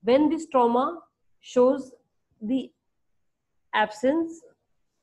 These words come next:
then it is highly cellular, only cellular component is there. That time it is known as cellular adenoma. And whenever there is only myoepithelial proliferation,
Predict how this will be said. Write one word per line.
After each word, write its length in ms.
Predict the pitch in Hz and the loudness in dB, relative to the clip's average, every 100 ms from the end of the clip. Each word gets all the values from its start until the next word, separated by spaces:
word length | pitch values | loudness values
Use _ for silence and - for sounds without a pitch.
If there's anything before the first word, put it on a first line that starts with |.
| _ _ _ | _ _ _
then 440 | 233 226 277 330 - | -4 0 0 -2 -6
it 140 | 220 240 | -2 -2
is 120 | 202 | -2
highly 340 | 202 202 220 | -6 -4 -4
cellular, 440 | 220 214 202 240 247 | -4 -6 0 0 2
only 300 | 220 208 214 | -2 -2 -4
cellular 300 | 208 208 214 | -4 -6 -4
component 500 | 220 220 233 233 254 | -4 -2 0 0 -2
is 140 | 233 | -2
there. 220 | 247 285 294 _ _ _ 190 | -2 -2 -8 _ _ _ -12
That 240 | 214 220 247 | -10 -10 -4
time 220 | 262 294 | -4 -4
it 120 | 226 | -4
is 140 | 233 202 | -4 -4
known 200 | 208 202 | -4 -4
as 180 | 202 208 | -8 -8
cellular 320 | 175 196 214 | -8 -4 -2
adenoma. 440 | 220 226 240 330 - _ _ _ - | 0 0 0 -4 -10 _ _ _ -8
And 200 | 214 220 | -6 -2
whenever 360 | 214 226 254 285 | -2 0 0 -2
there 200 | 262 262 | 2 2
is 120 | 247 | 2
only 260 | 240 233 233 | 2 2 -2
myoepithelial 640 | 202 180 185 226 247 254 | -4 -6 -8 -6 -6 -4
proliferation, 680 | 247 247 247 254 302 349 | -4 -4 -4 -6 -4 -8